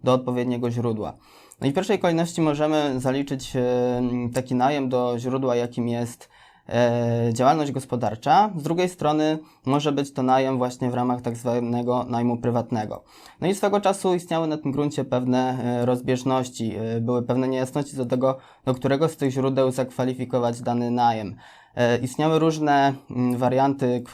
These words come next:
klasyfikacji, chociażby poprzez, e, ilość nieruchomości czy,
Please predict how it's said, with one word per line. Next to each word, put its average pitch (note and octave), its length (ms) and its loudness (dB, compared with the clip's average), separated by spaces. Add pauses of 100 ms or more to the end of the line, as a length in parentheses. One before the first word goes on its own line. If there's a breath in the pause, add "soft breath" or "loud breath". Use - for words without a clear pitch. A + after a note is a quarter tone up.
klasyfikacji, B2+ 800 0
chociażby A#2+ 400 -4
poprzez, A#2 640 -6
e, A#2+ 240 -2 (340 soft breath)
ilość B2 320 2
nieruchomości C3+ 760 0
czy, B2 260 -2